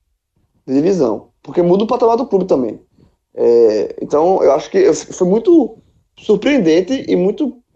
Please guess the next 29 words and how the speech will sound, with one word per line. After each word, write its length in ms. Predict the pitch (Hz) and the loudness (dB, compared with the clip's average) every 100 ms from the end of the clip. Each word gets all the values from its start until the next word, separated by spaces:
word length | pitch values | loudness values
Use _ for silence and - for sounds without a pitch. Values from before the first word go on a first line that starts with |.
| - | -2
alarmante, 680 | 190 330 262 151 151 160 | 0 2 2 2 0 -2
essa, 680 | 240 - 151 170 139 117 104 | -4 -4 0 2 2 2 -2
preocupante, 600 | - - - 151 143 - - _ _ _ _ | -2 -2 0 0 0 -4 -12 _ _ _ _
essa 200 | - 147 | -8 -2
derrota 200 | 180 180 | 0 0
de 60 | 175 | 0
três 140 | 190 | 0
a 100 | 233 | 2
zero. 160 | 196 135 | 2 0
Então, 160 | - 156 | 0 0
pra 120 | 175 | 2
mim, 100 | 165 | 2
o 140 | 196 | 2
destaque 280 | 185 185 175 | 2 -2 -2
negativo 300 | 185 180 175 | 0 -2 -6
fica 160 | - 208 | -4 -4
com 60 | |
o 40 | 196 | 0
Botafogo 640 | 208 220 - 175 220 254 _ _ _ _ | 0 -2 0 0 0 -4 _ _ _ _
como 220 | 196 262 | -2 -2
sinal 300 | - 240 208 | -2 0 2
de 80 | 208 | 4
alerta 260 | 170 180 | 2 0
pro 100 | - | -6
futuro, 540 | - 339 330 123 - - _ - | -4 -4 0 -2 -2 -8 _ -8
pra 100 | 156 | -4
saber 280 | 190 160 | 0 2
o 100 | 214 | 2
quanto 680 | 220 196 220 262 262 359 359 | 0 0 2 0 2 0 0